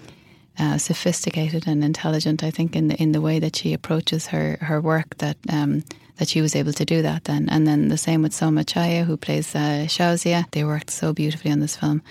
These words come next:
I was very aware of the, the women's voices in this film as well. We have the three ages of the, you know, the, the, the mother and the two daughters, uh, in the film.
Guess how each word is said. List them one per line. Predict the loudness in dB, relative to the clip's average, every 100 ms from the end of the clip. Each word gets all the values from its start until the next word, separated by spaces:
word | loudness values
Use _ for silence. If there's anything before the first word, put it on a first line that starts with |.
| -18 -14 -2
I | 2
was | 2
very | 2 2
aware | 4 2 2 0
of | 0
the, | 0 -2 0
the | 0
women's | 2 4 4 2
voices | 0 0 0 -2
in | 0 0
this | -2
film | 0 0 0
as | 0
well. | 0 0 0
We | 0
have | 0 -2
the | -4
three | -4 -2 0 0 0
ages | 0 0 0 -2
of | -4 -4
the, | -4 0
you | 0
know, | 0
the, | -2 -4 -6 -4
the, | -2 0 0
the | 2
mother | 2 2 2
and | 2
the | 0
two | 0 -2
daughters, | 0 0 0 -2 -2
uh, | -2 -2 0
in | 0
the | 0
film. | 0 0 0